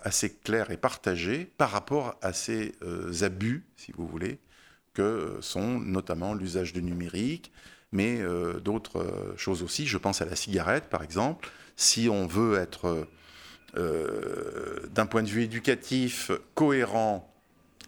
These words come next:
par rapport à nos enfants à qui on veut du bien, en effet, on n'a pas envie qu'ils aient, qu'ils aient du mal,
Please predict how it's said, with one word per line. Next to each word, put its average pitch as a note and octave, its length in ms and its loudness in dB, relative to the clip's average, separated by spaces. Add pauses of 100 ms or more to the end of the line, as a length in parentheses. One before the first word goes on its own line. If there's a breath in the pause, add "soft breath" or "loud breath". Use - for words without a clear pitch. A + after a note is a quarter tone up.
(160)
par G#2 120 4
rapport A2 340 4
à F#2 40 6
nos G2+ 260 0
enfants A2 340 4
à F2 80 4
qui - 200 0
on G2+ 100 4
veut F2+ 180 2
du F#2+ 140 0
bien, E3+ 280 2
en B2+ 140 0
effet, F3 380 2
on G#2 180 2
n'a F2 120 -2
pas F#2+ 100 4
envie F#2+ 300 0
qu'ils F2 560 -4
aient, E2+ 280 -2 (280 loud breath)
qu'ils E2+ 200 -4
aient E2+ 40 0
du E2+ 140 -2
mal, C#3 360 2